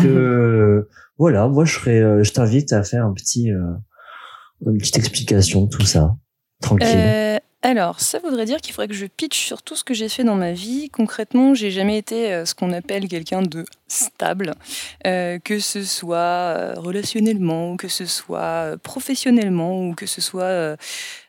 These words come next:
Speaker 2: dans, euh, les apprentissages. Euh, je suis quelqu'un qui est très curieux. Et
Speaker 1: Ouais.
Speaker 2: du coup, je m'ennuie vite.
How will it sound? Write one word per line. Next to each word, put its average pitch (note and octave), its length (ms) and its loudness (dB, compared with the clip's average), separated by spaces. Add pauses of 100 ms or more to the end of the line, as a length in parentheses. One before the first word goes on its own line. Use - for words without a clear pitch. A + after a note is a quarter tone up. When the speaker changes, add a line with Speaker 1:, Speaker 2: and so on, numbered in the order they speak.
Speaker 2:
dans, D#3+ 420 -2
euh, - 80 -6 (120)
les F#3+ 180 -4
apprentissages. G3+ 680 -2 (100)
Euh, E3 220 -4
je E3 60 -10
suis - 100 -10
quelqu'un G3+ 300 -2
qui - 100 -12
est - 80 -16
très - 180 -6
curieux. F3+ 340 -10 (680)
Et D3+ 120 2
Speaker 1:
Ouais. F2+ 120 6
Speaker 2:
du C#3+ 100 6
coup, C#4+ 140 -8
je C4 120 0
m'ennuie G#3 320 4
vite. - 300 -12